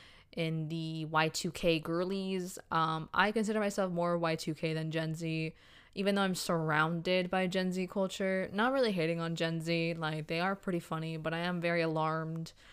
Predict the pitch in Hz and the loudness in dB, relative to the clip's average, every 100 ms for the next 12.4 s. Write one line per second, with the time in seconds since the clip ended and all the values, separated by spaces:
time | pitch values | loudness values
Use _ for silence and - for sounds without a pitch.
0 | - - 170 175 175 165 180 170 160 156 | -18 -8 -4 0 0 0 0 0 2 2
1 | 156 160 160 175 185 175 170 170 165 165 | 2 2 2 0 -2 -2 -2 0 0 0
2 | 165 165 - - 160 160 165 151 160 156 | -2 -4 -6 -8 -8 -8 -8 -8 -6 -6
3 | 160 156 151 160 160 165 156 156 156 160 | -4 -6 -6 -6 -6 -4 -2 -4 -2 -4
4 | 156 160 160 160 156 160 165 170 170 151 | -2 -4 -4 -4 -4 -4 -4 -6 -6 -4
5 | 151 156 - - - - 240 349 339 254 | -4 -6 -12 -20 -6 2 4 6 6 6
6 | 226 185 170 165 - - - 156 156 165 | 6 6 6 4 0 -6 -4 -2 0 4
7 | 175 180 170 175 170 165 160 160 156 156 | 4 2 -2 0 0 0 -2 -2 -2 -2
8 | 156 170 160 160 156 156 156 156 151 135 | -2 -4 -4 -2 -2 0 0 0 0 -2
9 | 120 170 - 160 147 - 156 147 165 170 | -4 -6 0 2 2 2 0 0 0 0
10 | - - - - - - - - 196 - | 0 -4 -6 -6 -6 -4 -4 -6 -8 -14
11 | - - - - _ - 233 269 277 208 | -20 -20 -20 -20 _ 0 2 4 2 2
12 | 196 147 156 | 2 0 0